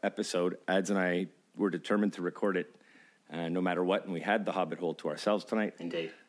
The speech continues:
Speaker 1: Uh, so we s-, we said we were going to, but as we jump around here, you just reminded me, Ads, of a note I made as I read the chapter.
Speaker 2: Okay.
Speaker 1: Uh, when it talks about ru-, uh, runes, and it talks about the idea that, um,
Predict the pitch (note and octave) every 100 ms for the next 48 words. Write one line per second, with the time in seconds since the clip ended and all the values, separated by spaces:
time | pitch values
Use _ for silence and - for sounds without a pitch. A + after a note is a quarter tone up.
0 | - E2+ D#2+ E2+ E2+ - - G2+ - A#2
1 | G#2+ F2 G#2 A#2+ A#2 F2+ G2+ - B2+ F3
2 | E3+ D3 B2 A#2+ C3 G#2+ G2+ A#2 D3 B2
3 | A2 G#2+ F#2+ A#2+ G2 F#2 E2+ E2+ - -
4 | F#2 F#2 G2 A2 A2+ G#2 F#2 F2+ F2+ F2+
5 | F#2+ F2 - G#2 - F2 D#2 - _ -
6 | A#2 A2+ - - E2 E2 F#2 F2+ A2+ -
7 | G2 - - - F#2 F2 G#2+ C3 G2 D#2
8 | - - _ _ _ - F#2 A2+ A#2+ A2+
9 | A2 G#2+ G2+ F2+ G#2 G#2 F#2 - G2 F2
10 | E2+ E2+